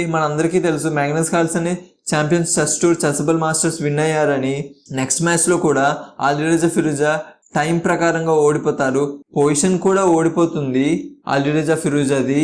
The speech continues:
కాబట్టి అలీరజా ఫిరుజా అద్భుతంగా మాగ్నస్ కార్ల్సన్ని ఓడించిన, టూ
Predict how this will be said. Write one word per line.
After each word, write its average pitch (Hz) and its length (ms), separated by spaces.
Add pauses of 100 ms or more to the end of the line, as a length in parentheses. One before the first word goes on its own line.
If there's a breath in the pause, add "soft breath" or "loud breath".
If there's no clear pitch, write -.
(360)
కాబట్టి 165 420 (460 soft breath)
అలీరజా 165 500
ఫిరుజా 151 380 (220)
అద్భుతంగా 165 520
మాగ్నస్ 151 380
కార్ల్సన్ని 165 380 (100)
ఓడించిన, 160 420 (520 loud breath)
టూ 165 80